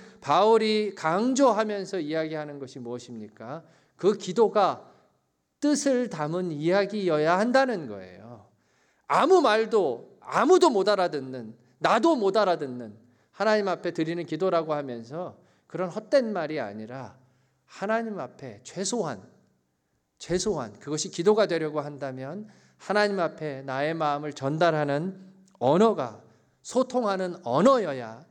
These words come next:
한다는 것을 이야기하는 것입니다.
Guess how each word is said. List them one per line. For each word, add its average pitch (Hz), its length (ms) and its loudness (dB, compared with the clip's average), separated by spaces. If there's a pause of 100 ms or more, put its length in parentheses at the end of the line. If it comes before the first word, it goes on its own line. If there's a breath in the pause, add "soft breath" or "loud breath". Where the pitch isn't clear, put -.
(220 soft breath)
한다는 147 480 -4
것을 123 260 -8
이야기하는 147 580 0
것입니다. 113 680 -10